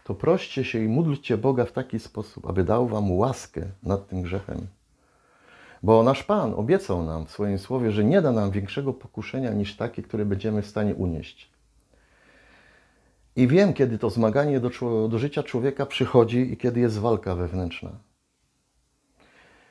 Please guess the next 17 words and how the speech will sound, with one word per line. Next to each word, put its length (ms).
Nie 80
jest 220
tragedią 640
naprawdę 460
upaść. 680
Tragedią 540
jest 220
trwać 340
w 60
upadku. 520
Dlatego 360
podnieście 640
wasze 260
kolana. 720
Jeżeli 460
przeprosiliście 880
Boga, 460